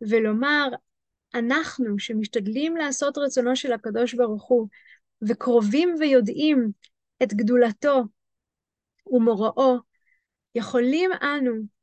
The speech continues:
לפנות לקדוש ברוך הוא ולהגיד לו, "יבוא אלוהינו ואל יחרש, אש לפניו תאכל,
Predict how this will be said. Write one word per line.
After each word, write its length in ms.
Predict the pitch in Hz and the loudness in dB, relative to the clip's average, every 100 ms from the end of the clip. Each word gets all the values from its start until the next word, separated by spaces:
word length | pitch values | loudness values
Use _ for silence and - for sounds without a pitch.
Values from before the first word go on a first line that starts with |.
| _ _ _ _ _ - | _ _ _ _ _ -12
לפנות 420 | 208 - 262 311 | -10 -6 -4 -2
לקדוש 460 | 311 269 240 262 262 | -2 0 2 2 2
ברוך 340 | 254 220 - | -2 -2 0
הוא 240 | 269 240 214 _ _ _ - | 4 4 2 _ _ _ -6
ולהגיד 540 | 233 226 214 202 285 240 | 0 0 0 0 -2 0
לו, 300 | 226 208 190 | -2 -2 -2
"יבוא 440 | 226 220 214 277 302 | -2 -4 0 0 2
אלוהינו 540 | 262 233 247 262 247 | 2 2 0 0 -2
ואל 280 | 226 - 247 | -4 -2 -2
יחרש, 840 | 226 - 220 233 247 214 - - _ _ _ _ - | -4 -10 -8 -4 -4 -6 -10 -10 _ _ _ _ 2
אש 220 | 294 - | 2 2
לפניו 400 | 262 - 220 247 233 | -4 -2 0 0 0
תאכל, 400 | - 208 240 233 | -8 -6 -4 -2